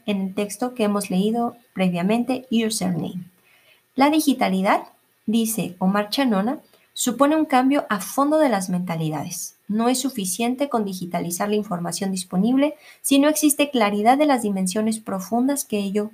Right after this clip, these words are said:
conlleva. De nuevo, aquí recuperamos algunos elementos con posibilidad pedagógica y didáctica.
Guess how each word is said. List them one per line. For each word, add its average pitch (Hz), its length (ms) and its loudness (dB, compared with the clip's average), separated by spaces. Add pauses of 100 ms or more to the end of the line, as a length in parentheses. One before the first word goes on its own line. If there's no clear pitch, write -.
(100)
conlleva. - 500 -2 (1000)
De 214 120 2
nuevo, 220 320 4 (220)
aquí 196 320 2
recuperamos 233 880 2
algunos 220 460 0
elementos 233 600 0
con 202 200 -4
posibilidad 190 600 0
pedagógica 208 600 0
y 180 100 2
didáctica. 160 580 -8